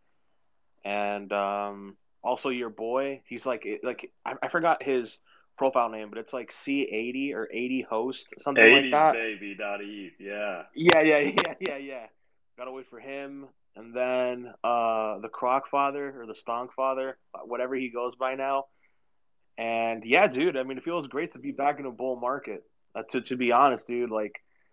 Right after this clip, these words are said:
Speaker 1: I'll always be grateful for that, man. Twenty twenty-two was, uh, quite a shitstorm,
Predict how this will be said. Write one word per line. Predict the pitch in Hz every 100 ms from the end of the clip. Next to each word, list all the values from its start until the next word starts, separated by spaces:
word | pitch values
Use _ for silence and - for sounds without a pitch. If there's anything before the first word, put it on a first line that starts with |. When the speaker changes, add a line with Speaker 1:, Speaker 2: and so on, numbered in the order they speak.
| _ _ _ _ -
Speaker 1:
I'll | 120
always | 117 131 147 135
be | 135
grateful | 120 131 131 120
for | 117
that, | 110 104
man. | 113 110
Twenty | - 139
twenty-two | 143 151 135 - 147 147 147 143 - _ _ _ _ _
was, | - 113 113 110
uh, | 117 113 110 110 110 - _ _ _ _ _ -
quite | - 147
a | 139
shitstorm, | - 143 135 - 110 101